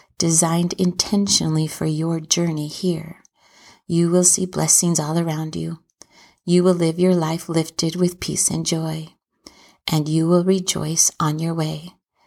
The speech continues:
with courage for the day, and you will look up with praise, knowing of his love and being grateful for his grace. What is your visibility score?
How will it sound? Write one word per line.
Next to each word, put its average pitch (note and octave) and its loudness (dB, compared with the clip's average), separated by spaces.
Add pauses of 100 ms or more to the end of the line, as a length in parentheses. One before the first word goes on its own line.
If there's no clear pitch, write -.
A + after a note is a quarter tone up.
(140)
with D#3+ -2
courage E3+ -2
for F#3 2
the F3+ 2
day, F3 -2 (680)
and F3 4
you E3+ 4
will F3+ 6
look F#3 2
up - -2 (440)
with E3+ 0
praise, D#3 -2 (340)
knowing D#3+ 4
of F3+ -4
his F3+ 2
love D3+ -8 (540)
and D3 2
being D#3 4
grateful - -2 (240)
for F#3 -2
his E3+ 0
grace. - -4 (1200)
What G3+ -2
is F3 2
your E3+ 0
visibility E3 -2
score? E3+ -2